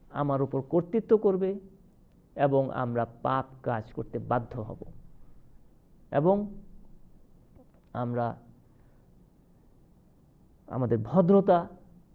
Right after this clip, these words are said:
ভালোত্ব থেকে আমাদেরকে বেরিয়ে আসতে হবে। হযরত আলী আলাইহিস সালাতু ওয়াস সালাম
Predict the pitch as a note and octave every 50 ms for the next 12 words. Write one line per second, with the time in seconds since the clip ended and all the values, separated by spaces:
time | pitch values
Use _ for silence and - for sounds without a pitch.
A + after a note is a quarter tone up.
0 | _ _ _ - - B2 - - - D#3+ G3+ G#3+ G#3+ - G3 E3+ F3 E3 - D3+
1 | C3+ B2 A#2 A#2+ A#2 A2 - A#2 A2 B2+ B2+ - D#3+ E3 E3+ E3+ D3 A#2+ G2+ -
2 | - A2+ G#2 F2+ G2+ G2 - - - - - - - - - - - _ _ _
3 | _ - _ - - _ - - - - - C#3 B2+ C3+ C#3 C#3 D3 C#3 C#3 C3+
4 | C3 C#3+ C#3 C3+ C3+ C#3 C3+ C3 C3 - D3 C#3+ D#3+ F3 F#3+ G3 G#3 - -